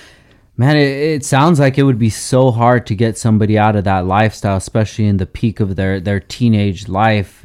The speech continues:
And, you know, just being, I, I could totally understand how that would feel. I c-,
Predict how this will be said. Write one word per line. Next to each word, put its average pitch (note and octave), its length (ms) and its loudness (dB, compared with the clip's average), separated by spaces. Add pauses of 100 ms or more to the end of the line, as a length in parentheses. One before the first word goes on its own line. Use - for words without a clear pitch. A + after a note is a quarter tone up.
And, F2+ 400 -6
you F2+ 80 -10
know, F#2 340 -6 (640)
just - 240 -2
being, B2 220 4
I, A#2 320 -2
I C#3 140 2
could C3 240 -2 (180)
totally D3+ 340 2
understand B2 560 2
how G#2+ 460 2
that A2+ 240 0
would G#2 160 -4
feel. B2 220 2
I C3+ 160 4
c-, C3+ 60 -14